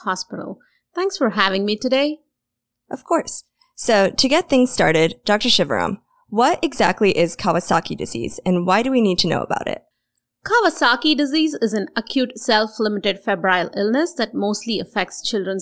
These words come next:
Speaker 1: less than five years of age. Though the etiology is unclear, we know that it is a multi-system medium vessel vasculitis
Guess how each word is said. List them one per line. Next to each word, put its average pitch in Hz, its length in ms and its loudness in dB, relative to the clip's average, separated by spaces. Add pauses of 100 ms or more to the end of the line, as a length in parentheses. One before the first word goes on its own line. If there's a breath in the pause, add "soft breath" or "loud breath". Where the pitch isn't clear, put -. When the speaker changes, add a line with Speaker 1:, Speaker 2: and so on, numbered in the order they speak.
Speaker 1:
less 180 240 -2
than 170 260 -6
five 185 280 0
years 185 260 -4
of 262 140 -8
age. 349 300 -4 (460)
Though 214 520 2
the 226 180 -6
etiology 214 640 0
is 247 120 -4
unclear, 208 640 -2 (120)
we 359 140 4
know 480 140 2
that 370 200 0
it 254 80 4
is 233 140 0
a 233 60 0
multi-system 208 1040 -2
medium 208 400 2
vessel 180 360 -2
vasculitis 233 720 -4